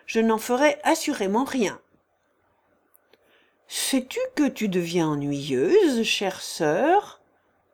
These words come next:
dit nonchalamment Platonov, et il alla se mettre à la fenêtre. Aussitôt il ajouta, «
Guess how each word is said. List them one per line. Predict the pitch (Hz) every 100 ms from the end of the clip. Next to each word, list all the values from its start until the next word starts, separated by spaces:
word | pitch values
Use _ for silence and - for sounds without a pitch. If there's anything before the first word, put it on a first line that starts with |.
| _ _ _ -
dit | 180 180 170
nonchalamment | 214 277 - 190 180 208 262
Platonov, | 254 196 - 160 151 120 - - 180 _ _ _ -
et |
il | 294 302
alla | 285 302 311
se | 254
mettre | 262 285 262
à |
la | 226
fenêtre. | 208 196 170 143 - - - _ _ _ _ _ _
Aussitôt | 254 294 320 - 381
il | 277
ajouta, « | 247 247 247 285 285